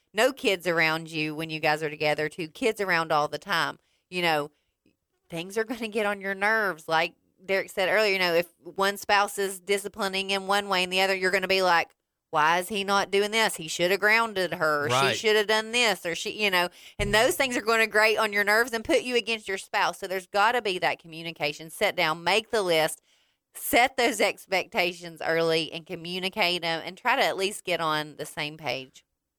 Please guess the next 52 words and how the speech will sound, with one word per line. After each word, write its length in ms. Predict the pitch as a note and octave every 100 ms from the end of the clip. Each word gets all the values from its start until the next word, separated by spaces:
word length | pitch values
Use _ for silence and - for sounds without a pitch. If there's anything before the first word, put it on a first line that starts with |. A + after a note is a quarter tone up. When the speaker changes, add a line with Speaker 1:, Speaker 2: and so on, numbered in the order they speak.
| _
Speaker 2:
And 160 | E3 E3
the 80 | F#3
other 180 | A3 A3+
point 440 | E3 D3+ C#3+ C#3 _ _ _ _ _ _
that 200 | A2 B2+
I 40 |
think 320 | B2 D3+ C#3+ A2
that 180 | A2+
needs 260 | A#2 A#2 G#2+
to 60 | A2+
be 100 | A2
made 240 | G#2+ G#2
in 120 | G2
this, 320 | G2 F2+ - - _
so 120 | - C3
we've 160 | A#2
really 220 | B2+ D#3
talked 280 | B2+ B2+ A2
about 360 | G#2 G2 F#2 - _ _ _ _
what's 340 | G#2+ B2+ -
it 120 | B2
look 300 | G#2 A2 G#2+
like 300 | A2 G2 F#2+ -
for 540 | - G2+ F#2+ F#2 F2+ -
the 160 | F#2+ G2+
marriage, 540 | F#2+ F2 C#2+ D2 -
like, 340 | G2+ F#2 E2 _ _
Speaker 1:
Yeah. 160 | D3+ C3+
Speaker 2:
for 520 | D3 A#2 G#2+ G2+ F2+ _ _ -
the 80 | F2+
husband 360 | F#2 D#2+ F#2
and 120 | G2+
wife. 380 | C3+ F3 G#2+ F2
Speaker 1:
Mm-hmm. 420 | D#3+ D#3 E3 E3+ F#3 _ _ _ _
Speaker 2:
What's 240 | A#2 C4
that 160 | G4 D4+
look 200 | A3+ -
like 180 | F3+ A#2
for 120 | -
your 140 | G#2+
kids? 560 | E2+ - G2+ D#2+ D#2+ -
There's 220 | C3+ G#3
Speaker 1:
Yeah. 80 | -
Speaker 2:
co-, 140 | A3 D3+
there's 220 | C#3 F3
conversations 800 | - E3+ E3 C#3+ C3 C3 D#3+ C#3+
that 140 | C3
need 200 | A2 B2
to 60 | A#2+
be 140 | A2
had 520 | F#2 F#2 F#2 G2+ C3+ D#3
Speaker 1:
Right. 280 | A#2 G2+